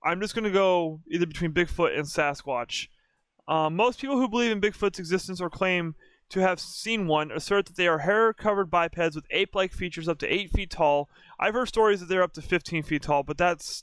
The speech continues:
like, wild, crazy out there stories. But the majority of stories I've heard are, it's a seven to nine foot tall creature. They'll leave correspondingly large footprints.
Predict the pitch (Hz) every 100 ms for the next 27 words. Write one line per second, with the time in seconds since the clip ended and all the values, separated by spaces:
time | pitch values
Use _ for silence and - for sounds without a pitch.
0 | _ 165 156 - _ _ _ - 175 185
1 | 185 165 - 180 170 151 156 147 151 -
2 | 151 143 135 151 175 160 - 214 320 320
3 | 269 247 214 190 196 180 175 151 175 202
4 | 185 170 - 214 214 202 190 180 175 -
5 | 165 151 - _ _ _ _ _ - 175
6 | 160 143 - 147 - 117 117 - - -
7 | 147 _ - 180 202 233 226 - 262 -
8 | 247 233 220 214 180 190 196 - 185 185
9 | 139 -